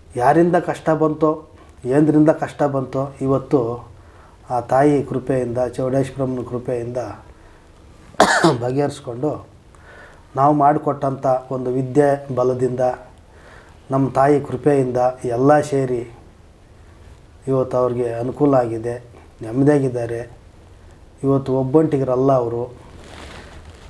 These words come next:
ಇವತ್ತು ಏನು ಕೈಯಲ್ಲಿ ಏನು ಕ-, ಕಳ್ಕೊಂಡಿದ್ರೋ ಎಲ್ಲ ಒಂದು ಗೂಡ್ತು.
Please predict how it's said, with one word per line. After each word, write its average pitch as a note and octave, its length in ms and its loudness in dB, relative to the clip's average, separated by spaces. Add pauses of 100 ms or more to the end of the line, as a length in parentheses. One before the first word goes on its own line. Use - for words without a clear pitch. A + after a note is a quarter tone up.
ಇವತ್ತು C#3 500 0
ಏನು D3+ 420 4
ಕೈಯಲ್ಲಿ F#3 600 4 (180)
ಏನು E3 200 2
ಕ-, E3 280 2
ಕಳ್ಕೊಂಡಿದ್ರೋ D#3 720 2
ಎಲ್ಲ D#3+ 540 0
ಒಂದು E3+ 320 2
ಗೂಡ್ತು. D3 560 -4